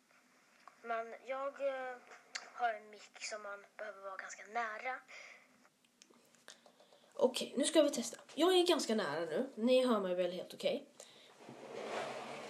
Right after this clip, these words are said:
Speaker 2: Nu har jag backat ganska långt ifrån. Om man,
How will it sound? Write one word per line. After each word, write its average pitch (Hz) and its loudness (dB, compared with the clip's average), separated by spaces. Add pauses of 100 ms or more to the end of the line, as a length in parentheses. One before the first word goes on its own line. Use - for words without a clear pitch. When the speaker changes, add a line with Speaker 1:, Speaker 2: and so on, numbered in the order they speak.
(2500)
Speaker 2:
Nu 285 6
har 349 6
jag 285 0
backat 262 -2
ganska 220 0
långt 196 -4
ifrån. 240 0
Om 254 0
man, 262 0